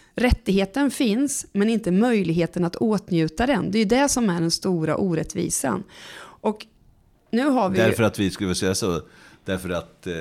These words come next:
Speaker 2: det officiella Sverige, man ska säga, accepterar parallellsamhället
Speaker 1: Ja.
Speaker 2: och inte går in där.
Speaker 1: Ja,
Speaker 2: Ja.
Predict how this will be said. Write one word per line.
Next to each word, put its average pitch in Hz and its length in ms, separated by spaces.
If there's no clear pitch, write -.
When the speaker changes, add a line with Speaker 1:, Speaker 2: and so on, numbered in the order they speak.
Speaker 2:
det 98 80
officiella 98 540
Sverige, 92 320
man 82 100
ska 87 120
säga, 82 180
accepterar 101 600
parallellsamhället 82 760
Speaker 1:
Ja. - 60
Speaker 2:
och - 60
inte 90 220
går - 140
in - 160
där. - 220
Speaker 1:
Ja, 381 160
Speaker 2:
Ja. - 260